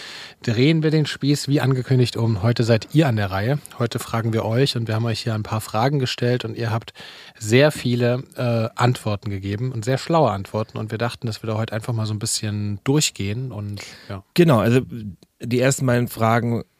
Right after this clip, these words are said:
Speaker 2: waren ja, äh, wie lange,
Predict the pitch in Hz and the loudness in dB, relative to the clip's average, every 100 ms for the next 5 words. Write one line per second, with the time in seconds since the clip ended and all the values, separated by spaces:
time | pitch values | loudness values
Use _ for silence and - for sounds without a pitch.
0 | _ 104 101 104 107 101 101 101 98 101 | _ 0 4 4 4 4 4 2 0 0
1 | 98 92 98 98 98 107 131 151 143 139 | 0 0 -6 -8 -2 2 4 4 4 2
2 | 143 | 0